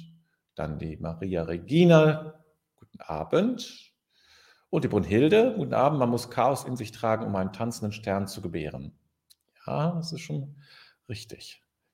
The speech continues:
Irgendwann, ich weiß nicht, ich habe das auch schon mal gelesen irgendwo, aber das ist ganz schön gesagt, ne? Jutta, herzlich willkommen heute Abend und Gabriele auch ganz herzlich.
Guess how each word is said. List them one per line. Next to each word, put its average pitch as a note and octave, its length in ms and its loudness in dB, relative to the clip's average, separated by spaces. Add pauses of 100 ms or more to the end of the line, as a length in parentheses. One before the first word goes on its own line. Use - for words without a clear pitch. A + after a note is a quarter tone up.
(140)
Irgendwann, F#3 560 -6
ich - 240 -6
weiß - 160 -6
nicht, F#2 140 -6
ich G2 100 -6
habe B2 80 -4
das - 140 -8
auch - 80 -6
schon G#2 120 -4
mal G2+ 100 0
gelesen G#2+ 340 -2
irgendwo, - 320 -4
aber C#3 100 4
das D3 140 0
ist D3 100 -6
ganz D3+ 160 -2
schön C#3 240 0
gesagt, A2 380 -2
ne? B2 200 -2 (640)
Jutta, G#3 220 10
herzlich C#3 380 6
willkommen F3 360 8
heute A#2 240 6
Abend F3+ 380 6
und D3+ 240 0
Gabriele D3 640 6
auch D3 100 2
ganz D3 240 0
herzlich. E3 500 0